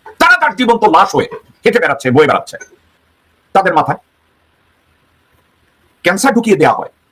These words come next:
বিছানায় ঘুমোতে গেলে, সকালে ঘুম থেকে উঠলে, যেভাবে করলে। জেনারেল ওয়াকার তার ঘরে বসে আছে একটা ক্যান্সার। তো জেনারেল ওয়াকার সারা জীবন উৎসর্গ করেছে মুজিব শেখের পরিবারের কল্যাণের জন্য।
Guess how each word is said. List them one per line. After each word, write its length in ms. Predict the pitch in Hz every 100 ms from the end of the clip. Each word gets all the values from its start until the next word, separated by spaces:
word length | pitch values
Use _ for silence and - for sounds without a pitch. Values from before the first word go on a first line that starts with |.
| - 104
বিছানায় 300 | - 143 120
ঘুমোতে 220 | 143 202 190
গেলে, 120 | 180 - - -
সকালে 220 | 139 131 -
ঘুম 100 | 190
থেকে 120 | 190 180
উঠলে, 160 | 160 - - _ - 165
যেভাবে 260 | 233 - -
করলে। 180 | - _ _ _ _ _ _ _ _ -
জেনারেল 200 | 156 156 123
ওয়াকার 200 | - - _ _ -
তার 120 | 139 139
ঘরে 120 | 147 127
বসে 120 | 170
আছে 100 | - 123
একটা 140 | -
ক্যান্সার। 280 | 165 - - _ _ _ _ _ _ _ _ _ _ _ _ -
তো 40 | - 127
জেনারেল 180 | 143 131
ওয়াকার 200 | 185 - - -
সারা 180 | 147 135
জীবন 160 | 143 123
উৎসর্গ 240 | 123 175 185
করেছে 200 | 147 - - - 107
মুজিব 160 | 131 131
শেখের 160 | - -
পরিবারের 240 | 95 90
কল্যাণের 280 | 87 90 -
জন্য। 140 | -